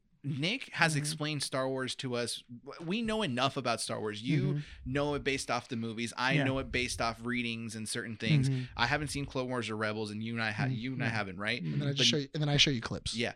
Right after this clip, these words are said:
Speaker 2: Yeah.
Speaker 1: But Nick is that key
Speaker 2: Mm-hmm.
Speaker 1: to, like, allowing us to get into this world.
Speaker 2: Yeah.
Speaker 1: And he's explained it well. He's the responsible guy
Speaker 2: Mm-hmm.
Speaker 1: that's teaching us about Star Wars
Speaker 2: Yeah.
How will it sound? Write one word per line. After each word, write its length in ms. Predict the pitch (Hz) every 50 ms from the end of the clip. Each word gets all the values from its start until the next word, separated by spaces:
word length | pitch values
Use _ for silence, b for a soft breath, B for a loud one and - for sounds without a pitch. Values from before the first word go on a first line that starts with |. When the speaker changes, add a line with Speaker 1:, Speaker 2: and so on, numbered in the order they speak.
| -
Speaker 2:
Yeah. 200 | - 165 147 131 120
Speaker 1:
But 140 | 143 135 127
Nick 540 | 123 127 131 143 165 196 190 - - - - - - -
is 420 | - 131 131 131 123 117 107 - - 101 104 104
that 340 | 104 120 110 113 110 - - _ _ _ _ _ _ _ _ - _ - _ _ - -
key 560 | - - - 131 135 131 127 120 113 113 - -
Speaker 2:
Mm-hmm. 280 | 165 156 143 147 143 135
Speaker 1:
to, 100 | 139 139 127
like, 340 | 120 - - 117 123 120 -
allowing 560 | 123 131 120 117 117 120 123 131 131 123 120
us 120 | 117 - -
to 80 | - 123
get 180 | 113 120 113
into 160 | 113 110 107
this 220 | 101 101 95 - -
world. 280 | 101 101 - - - -
Speaker 2:
Yeah. 160 | 156 147 139 131 120
Speaker 1:
And 160 | 123 127 120
he's 240 | 120 139 135 123 -
explained 560 | 135 - - - - - 139 147 160 160 143
it 120 | 139 - 104
well. 440 | 101 98 107 117 123 107 90 87 - -
He's 320 | - - 131 151 151 139 135 120
the 140 | 131 139
responsible 1080 | 135 113 123 123 113 - - - - - - 127 151 165 165 160 - - 139 123 123 120
guy 220 | 104 - 104 104
Speaker 2:
Mm-hmm. 80 | 104 135
Speaker 1:
that's 180 | 135 139 147 -
teaching 400 | - - 131 117 - 131 123 117
us 120 | 110 - -
about 240 | 107 107 107 104 -
Star 280 | - - 117 110 110
Wars 340 | 107 107 107 104 107 107 151
Speaker 2:
Yeah. 120 | 143 127